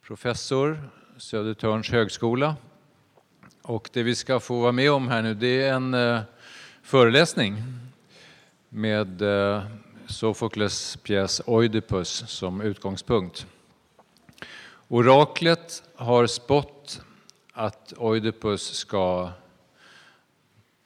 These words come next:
döda sin far och få barn med sin mor. Vid en, eh, vägkorsning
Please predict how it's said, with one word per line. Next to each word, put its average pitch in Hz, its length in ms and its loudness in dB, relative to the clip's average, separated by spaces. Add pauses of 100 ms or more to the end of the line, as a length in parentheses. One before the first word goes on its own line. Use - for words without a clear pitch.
(120)
döda 101 280 0
sin 117 220 -4
far 107 680 0
och 90 360 -6 (600)
få - 200 -6
barn 107 360 4
med 104 120 -2
sin 104 220 -6
mor. 101 420 -6 (2750)
Vid 120 360 0
en, 117 420 0
eh, 113 400 4 (1900)
vägkorsning 113 1000 0